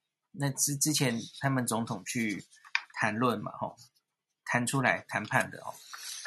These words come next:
那我们到底可以从美国这边拿到多少吼？难说，因为那个七百万是整个亚洲分，然后里面有很多疫情很严重的国家吼，包括印度，所以我相信我们从那里拿到大概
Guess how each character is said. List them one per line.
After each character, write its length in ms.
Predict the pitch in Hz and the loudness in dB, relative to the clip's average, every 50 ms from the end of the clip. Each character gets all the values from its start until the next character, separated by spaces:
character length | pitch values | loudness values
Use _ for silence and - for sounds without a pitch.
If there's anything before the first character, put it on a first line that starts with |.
| - - _ _ _ - _ _ _ _ _ _ _ _ _ | -14 -16 _ _ _ -20 _ _ _ _ _ _ _ _ _
那 300 | - 165 165 156 143 147 | 4 6 6 6 6 4
我 80 | - 147 | 2 4
们 240 | 135 135 143 165 165 | 6 6 6 8 8
到 160 | 220 208 190 | 8 8 8
底 140 | 160 143 123 | 6 2 2
可 120 | - 160 | 4 4
以 120 | 151 139 | 4 4
从 200 | 120 - 131 131 | 4 4 4 4
美 160 | 131 127 110 104 | 4 2 0 0
国 160 | 110 110 120 | 0 -2 0
这 140 | 117 135 127 | 0 0 2
边 180 | 135 139 135 135 | 2 2 4 4
拿 120 | 120 113 | 4 4
到 220 | 113 127 123 117 | 6 4 4 4
多 180 | 110 - 110 113 | 2 -2 -2 0
少 180 | 107 - 98 78 | 0 0 -2 -4
吼？ 220 | - - 101 80 - - - - - - - _ - - _ _ _ _ _ _ - - _ _ _ _ _ _ | -6 -10 -10 -10 -10 -16 -16 -16 -16 -18 -16 _ -18 -18 _ _ _ _ _ _ -20 -20 _ _ _ _ _ _
难 320 | - 147 123 120 113 120 | 2 6 6 6 6 6
说， 420 | 135 135 - 143 127 123 123 123 139 | 4 2 4 4 4 4 4 2 2
因 80 | 147 | 2
为 120 | 156 151 147 | 4 4 4
那 100 | 151 151 | 4 4
个 80 | 143 | 2
七 240 | 143 139 - - 151 | 2 2 2 2 2
百 200 | 143 131 110 107 | 4 4 4 6
万 180 | 117 131 127 123 | 6 4 4 4
是 80 | 131 | 0
整 180 | 123 - 120 104 | -2 -2 -4 -2
个 100 | 104 110 | -2 -2
亚 180 | 107 104 95 - | -2 -2 -2 -2
洲 240 | - - 117 117 117 | 2 2 2 2 2
分， 260 | - - 117 117 117 | 0 0 0 0 0
然 100 | 110 107 | -2 -2
后 120 | 120 135 | -2 -2
里 160 | 127 120 113 104 | -2 -2 -2 0
面 180 | 123 131 127 | 0 0 2
有 140 | 120 113 113 | 2 0 -2
很 160 | - 110 98 | -2 -6 -4
多 180 | 98 127 131 135 | 0 0 0 2
疫 100 | 131 135 | 2 0
情 240 | - - 123 113 113 | 0 0 -2 -2 -2
很 140 | 110 98 | -4 -4
严 180 | 98 101 101 117 | -2 -4 -4 0
重 220 | 113 143 135 123 | 2 2 2 2
的 80 | 110 101 | 0 -4
国 180 | - - 101 101 | -6 -6 -6 -4
家 240 | - - 110 104 | 0 2 0 2
吼， 120 | 104 117 107 | 2 -2 -2
包 220 | - - 143 143 | 4 6 6 6
括 280 | 143 - - 165 139 107 | 4 4 4 4 4 4
印 320 | - 165 151 131 120 113 - | 2 2 2 4 4 0 0
度， 280 | - 139 117 92 - - _ - - - - - _ _ _ _ | 0 0 0 0 -4 -10 _ -20 -20 -20 -20 -20 _ _ _ _
所 160 | _ - - 160 | _ 4 6 6
以 180 | 165 160 - - | 6 6 4 2
我 80 | 139 120 | 0 2
相 180 | - 190 185 | 2 2 2
信 160 | 175 - 202 | 4 2 2
我 80 | 175 139 | 4 4
们 140 | 123 123 123 | 2 2 2
从 240 | - 131 123 131 147 | 2 2 2 4 6
那 160 | 160 151 139 | 6 6 6
里 160 | 123 117 110 | 6 2 0
拿 180 | 110 107 104 107 | 0 0 0 2
到 220 | - 131 123 117 | 4 4 4 4
大 160 | 113 120 120 | 4 -2 -2
概 340 | - 120 113 110 110 110 110 | 2 4 6 6 6 4 2